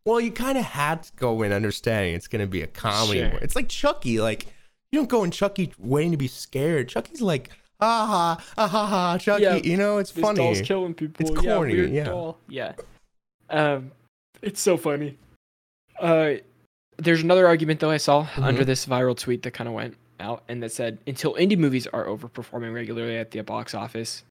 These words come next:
Speaker 2: then the box office can't be healthy."
Speaker 1: Oh, if, if indie movies succeed? <laughs>
Speaker 2: Because none of these are indie movies, let's
Speaker 1: Yeah,
Speaker 2: say. These are
Speaker 1: yeah.
Speaker 2: all have, like, huge studios
Speaker 1: Yeah.
Speaker 2: backing them, like, one of the six. There's six major studios. If, if one of the six is not your
Speaker 1: Mm-hmm.
Speaker 2: distributor,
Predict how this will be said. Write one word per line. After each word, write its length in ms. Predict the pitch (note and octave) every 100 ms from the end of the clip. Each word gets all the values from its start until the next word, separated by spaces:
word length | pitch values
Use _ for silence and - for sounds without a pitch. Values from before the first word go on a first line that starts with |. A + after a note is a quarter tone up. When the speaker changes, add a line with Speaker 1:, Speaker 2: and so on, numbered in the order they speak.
| _
Speaker 2:
then 100 | -
the 60 | A#2+
box 240 | B2 B2
office 240 | A2+ A2+ -
can't 220 | A2+ G#2
be 100 | F#2+
healthy." 500 | - - - - - _ _ _ _ _ _ _ _ _ B2+
Speaker 1:
Oh, 400 | D#3+ A#2 E2 -
if, 240 | C3 B2+ -
if 280 | A#2+ - - _ _ _ _ _ -
indie 200 | C#3+ C3+
movies 300 | B2 B2 B2+
succeed? 440 | A#2+ - A#2 C#3 -
<laughs> 40 | A3 - - - - -
Speaker 2:
Because 200 | F3+ D#3
none 180 | D#3 F#3
of 80 | F3+
these 140 | D#3+
are 80 | D3+
indie 240 | C#3 B2+
movies, 400 | G2+ G1+ - - -
let's 100 | D3+
Speaker 1:
Yeah, 200 | A#2+ F#2+
Speaker 2:
say. 60 | -
These 160 | D3+ D#3+
are 40 |
Speaker 1:
yeah. 40 | -
Speaker 2:
all 180 | C#3
have, 140 | C#3+ B2+
like, 140 | A#2+
huge 420 | - - D3 C3+ -
studios 360 | A#2+ B2 C3+
Speaker 1:
Yeah. 100 | - -
Speaker 2:
backing 140 | -
them, 180 | E3 F3
like, 160 | C#3+ B2+
one 160 | B2+ B2
of 60 |
the 60 | A#2
six. 360 | - - - B2+
There's 220 | B2+ -
six 260 | E3 - C#3
major 200 | B2+ -
studios. 460 | B2 A#2+ A#2+ - -
If, 160 | G#2+ - _ _ _ _ _ -
if 260 | B2+ -
one 140 | C#3 E3+
of 60 |
the 80 | E3
six 360 | - D3+ - -
is 140 | B2+ A#2+
not 200 | B2 B2
your 100 | B2
Speaker 1:
Mm-hmm. 40 | B2+
Speaker 2:
distributor, 400 | B2+ B2 C3